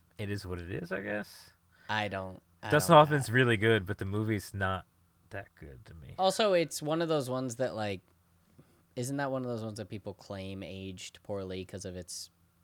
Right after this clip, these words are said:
Speaker 2: treatment of handicapped people?
Speaker 1: Probably. I haven't
Speaker 2: Yeah.
Speaker 1: rewatched it, but
Speaker 2: No.
Speaker 1: probably.
Speaker 2: Honestly, not because of any of that. I probably won't rewatch <laughs> it.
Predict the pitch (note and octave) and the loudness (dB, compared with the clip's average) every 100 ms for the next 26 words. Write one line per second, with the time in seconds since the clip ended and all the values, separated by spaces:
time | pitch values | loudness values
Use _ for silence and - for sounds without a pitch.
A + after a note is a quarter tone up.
0 | _ - G#2 G2+ - F#2+ - - G2 F2+ | _ -14 -12 -12 -14 -16 -16 -14 -10 -10
1 | F#2 - _ _ _ _ _ _ _ _ | -14 -20 _ _ _ _ _ _ _ _
2 | - A2 G2 F#2+ G2+ - - - A2 G2 | -14 -12 -10 -10 -10 -12 -16 -12 -10 -8
3 | G2+ - D#3 C3 B2+ B2+ A#2 G#2 A2+ A#2+ | 0 6 8 8 8 4 4 4 2 0
4 | G#2+ A2 A2 G2+ F#2 G#2+ G2+ G2+ A2+ - | 2 2 2 0 -4 -4 0 0 0 -8
5 | B2 - _ - F#2 - F2+ A2 G2+ F2+ | -10 -10 _ -12 -10 -4 -2 -2 -4 -8
6 | F#2+ - - - - F#3 F#3 A3+ G#3 - | -10 -12 -20 -8 0 2 2 -2 -2 0
7 | C3+ D3 E3+ D#3 E3+ D3 D3 D#3+ E3+ F3 | 6 6 6 2 2 2 2 2 2 2
8 | F3+ - - D3+ A#2 G#2 C3 D3+ F3 D3+ | 2 0 -4 -4 -4 -4 -6 -4 -2 -4
9 | - - - | -4 2 2